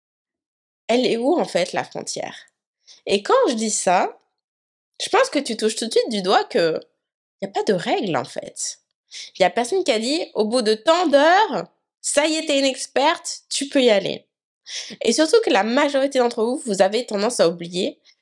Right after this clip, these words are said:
que peut-être que vous n'avez pas nécessairement des années et des milliers de clients en background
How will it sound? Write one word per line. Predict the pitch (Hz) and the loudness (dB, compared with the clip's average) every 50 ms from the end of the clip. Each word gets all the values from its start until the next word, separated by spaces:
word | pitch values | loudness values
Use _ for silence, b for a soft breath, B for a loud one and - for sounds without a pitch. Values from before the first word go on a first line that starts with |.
| _ _ - | _ _ -2
que | - 240 214 202 - - - _ _ _ _ _ _ - | 2 2 2 2 2 -2 -8 _ _ _ _ _ _ -4
peut-être | - 381 381 - - 392 381 381 - - - - | -4 -4 -2 0 0 0 0 0 -2 -10 -10 -4
que | - 226 | -2 -2
vous | 208 220 | 0 2
n'avez | 220 202 202 208 196 | 2 2 2 0 0
pas | 202 247 294 320 | 2 2 2 2
nécessairement | 269 226 220 - - - 175 160 196 208 208 208 240 359 - _ _ _ - - _ | 0 -2 -6 -6 -2 -2 -2 -2 0 -2 -2 -2 -2 -4 -6 _ _ _ -20 -20 _
des | _ 180 208 202 196 185 180 175 175 190 | _ 0 2 2 2 2 -2 -2 0 2
années | 202 214 220 226 226 233 240 247 254 254 254 247 226 | 2 2 2 0 0 0 0 2 2 2 2 2 2
et | 196 | 0
des | 175 185 185 185 185 185 | -2 -2 0 0 0 0
milliers | 180 185 202 226 233 226 208 190 208 220 233 233 | -2 -2 -2 -2 -2 -2 -2 -2 -2 -2 -2 0
de | 202 196 202 | 0 -2 -2
clients | 202 - - 214 220 214 214 214 | -2 -4 -6 -2 0 0 2 0
en | 190 | 0
background | 170 165 180 175 180 180 - - 180 185 196 208 208 196 185 | 0 2 2 2 0 0 -4 -2 0 2 2 2 -2 -6 -10